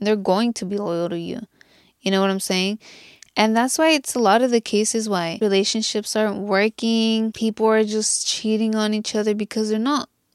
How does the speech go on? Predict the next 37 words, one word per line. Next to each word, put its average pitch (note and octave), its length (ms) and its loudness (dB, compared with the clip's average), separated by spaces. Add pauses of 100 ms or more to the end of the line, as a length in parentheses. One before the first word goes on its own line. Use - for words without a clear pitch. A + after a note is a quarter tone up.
(140)
loyal A#3 400 2
to - 140 -8
themselves. G3+ 1080 -2 (640)
You G#3+ 100 -2
know, G#3 420 4
a F3 60 -4
lot F#3+ 180 6
of A#3+ 80 2
females A#3+ 600 0
are G3 200 -2
getting G3 380 0
surgeries G3 720 -2
done. F3+ 500 -2 (160)
A F3 80 -4
lot E3+ 300 2
of G3+ 100 0
them G#3 220 0
are A3 100 2
looking G#3 340 -2
the B3 80 0
same. F3+ 680 -2
There G#3+ 140 6
was A3+ 120 4
this A#3+ 140 2
video F#3+ 260 4
I F#3+ 100 2
made F#3+ 280 0
where E3 580 -2 (520)
I F#3 120 0
said F#3 320 0
how F3 280 -2
females F#3+ 340 -6
are F#3 80 -2
getting F3 220 -4
surgeries E3+ 760 -6
for - 320 -2
men. E3 280 -4